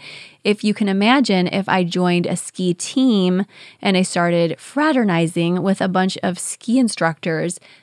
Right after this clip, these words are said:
my husband would probably be pretty alarmed, and rightfully so. And that's what I really wanna get at with you guys when I say, for those who are like us and you're not necessarily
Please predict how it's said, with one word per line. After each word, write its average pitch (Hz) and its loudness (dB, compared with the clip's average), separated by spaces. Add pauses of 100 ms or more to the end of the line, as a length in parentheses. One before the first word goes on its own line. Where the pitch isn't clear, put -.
(120)
my 302 0
husband 370 0
would 330 0
probably 277 0
be 226 2
pretty 240 0
alarmed, 175 2
and 180 0
rightfully 165 0
so. - -4 (300)
And 208 2
that's 208 2
what 247 2
I 240 4
really 196 2
wanna 175 0
get 170 0
at - 0
with 175 -2
you 175 -2
guys 160 0
when 180 -4
I 170 -2
say, 160 -2
for 214 -4
those 220 2
who 247 -2
are 196 2
like 170 0
us 190 0
and 196 -2
you're 185 0
not 175 -2
necessarily 190 -2